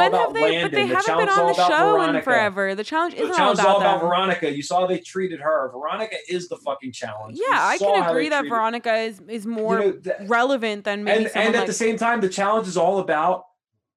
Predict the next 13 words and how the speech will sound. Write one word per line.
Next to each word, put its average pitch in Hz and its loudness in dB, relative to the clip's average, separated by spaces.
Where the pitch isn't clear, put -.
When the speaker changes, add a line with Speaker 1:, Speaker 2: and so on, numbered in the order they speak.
Speaker 2:
some 226 -6
of 262 -2
these 220 -4
newer 233 0
players 165 0
as 147 -10
well, 196 2
who 165 -2
the 160 -10
edit 226 0
honestly 214 -4
kind 226 -4
of - -4